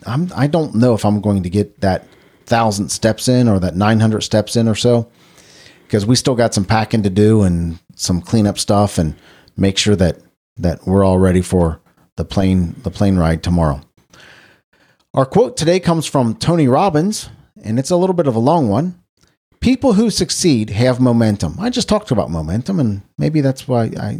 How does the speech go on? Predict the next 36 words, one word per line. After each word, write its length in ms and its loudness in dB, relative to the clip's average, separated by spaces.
I 80 -6
had 160 -4
that 120 -6
in 60 -8
mind. 240 -8
"People 280 2
who 100 2
succeed 520 -2
have 200 2
momentum. 580 0
The 100 -2
more 500 2
they 140 0
succeed, 580 -6
the 140 0
more 320 4
they 100 2
want 300 0
to 80 -10
succeed, 640 -8
and 200 0
the 60 2
more 360 2
they 120 2
find 380 0
a 60 2
way 220 0
to 100 -2
succeed. 560 -10
Similarly, 800 0
when 200 0
someone 380 0
is 140 -2
failing, 540 0
the 100 2
tendency 800 -2